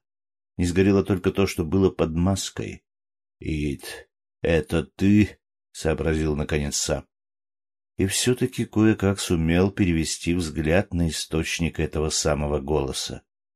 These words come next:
Точно Ит. Осунувшийся, уставший, сосредоточенный. В какой-то совершенно незнакомой одежде. Что это за одежда?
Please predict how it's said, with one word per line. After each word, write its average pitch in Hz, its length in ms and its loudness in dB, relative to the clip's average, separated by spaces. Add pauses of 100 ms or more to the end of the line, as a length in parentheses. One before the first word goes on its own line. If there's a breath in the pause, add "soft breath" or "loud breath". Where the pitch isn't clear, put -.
(420)
Точно - 420 -4 (100)
Ит. - 380 -12 (360)
Осунувшийся, 95 1000 2
уставший, 87 880 0 (100)
сосредоточенный. 76 1160 -4 (680)
В - 60 -8
какой-то 120 300 0
совершенно 107 760 2
незнакомой 113 640 2
одежде. 69 560 -4 (640)
Что - 220 -8
это 78 200 -2
за 76 200 -2
одежда? 82 540 -4